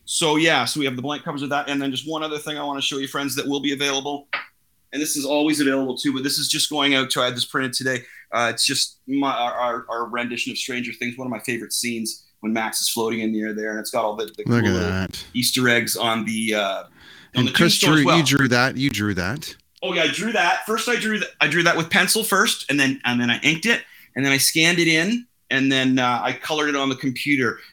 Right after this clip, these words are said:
Speaker 1: as I just did with, uh, the band Elephant there. I just did their,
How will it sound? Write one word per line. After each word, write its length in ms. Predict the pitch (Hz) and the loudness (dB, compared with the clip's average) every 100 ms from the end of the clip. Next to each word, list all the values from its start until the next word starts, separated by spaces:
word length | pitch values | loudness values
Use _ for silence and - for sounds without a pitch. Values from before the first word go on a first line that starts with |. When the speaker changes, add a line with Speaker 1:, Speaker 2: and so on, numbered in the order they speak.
| - | -2
Speaker 1:
as 140 | 123 | 0
I 100 | 127 | 2
just 320 | 110 127 - | 2 2 2
did 220 | 131 123 117 | 2 0 0
with, 260 | 120 117 123 | -2 0 -2
uh, 420 | 113 104 95 90 - - | 0 -2 -4 -8 -14 -6
the 120 | 113 | -4
band 280 | 107 120 120 - - | 2 0 0 -4 -2
Elephant 340 | 135 123 110 | -2 -2 -6
there. 220 | 104 92 - _ _ _ | -6 -10 -14 _ _ _
I 60 | 104 | -12
just 180 | - - | -10 -8
did 120 | 107 | -4
their, 180 | 113 | -4